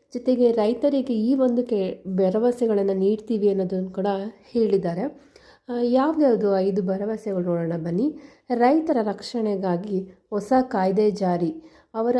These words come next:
ಅಂದ್ರೆ ರೈತರಿಗೆ ಯಾವುದೇ ಒಂದು ರಕ್ಷಣೆಗೆ ಒಂದು ಹೊಸ ಹೊಸ ಒಂದು ಸ್ಕೀಮ್ಸ್‌ನ ತರ್ತೀವಿ ಅಂತಲೂ ಹೇಳಿದ್ದಾರೆ. ಆ, ಜಿ ಎಸ್ ಟಿ ವ್ಯಾಪ್ತಿಯಿಂದ ಕೃಷಿ ಹೊರಗೆ, ಅಂದ್ರೆ ಇವಾಗ ಎಲ್ಲದಕ್ಕೂ ಒಂದು, ಪ್ರತಿಯೊಂದು ವಸ್ತುಗೂ ನಾವು ಜಿ ಎಸ್ ಟಿ ಕೊಟ್ಟು ತಗೋಬೇಕಲ್ವಾ? So ಅಂಥ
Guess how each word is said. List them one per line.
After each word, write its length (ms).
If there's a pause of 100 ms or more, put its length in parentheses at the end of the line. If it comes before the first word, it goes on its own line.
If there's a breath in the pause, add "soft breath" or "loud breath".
(240)
ಅಂದ್ರೆ 240
ರೈತರಿಗೆ 600
ಯಾವುದೇ 320
ಒಂದು 260
ರಕ್ಷಣೆಗೆ 560
ಒಂದು 260
ಹೊಸ 240
ಹೊಸ 300 (180)
ಒಂದು 360
ಸ್ಕೀಮ್ಸ್‌ನ 540
ತರ್ತೀವಿ 460
ಅಂತಲೂ 260
ಹೇಳಿದ್ದಾರೆ. 840 (380 loud breath)
ಆ, 140 (120)
ಜಿ 160
ಎಸ್ 240
ಟಿ 120
ವ್ಯಾಪ್ತಿಯಿಂದ 720 (240)
ಕೃಷಿ 380
ಹೊರಗೆ, 460
ಅಂದ್ರೆ 480
ಇವಾಗ 340
ಎಲ್ಲದಕ್ಕೂ 560
ಒಂದು, 120
ಪ್ರತಿಯೊಂದು 680
ವಸ್ತುಗೂ 540
ನಾವು 460 (300 loud breath)
ಜಿ 140
ಎಸ್ 180
ಟಿ 80
ಕೊಟ್ಟು 280
ತಗೋಬೇಕಲ್ವಾ? 920 (420 loud breath)
So 160
ಅಂಥ 400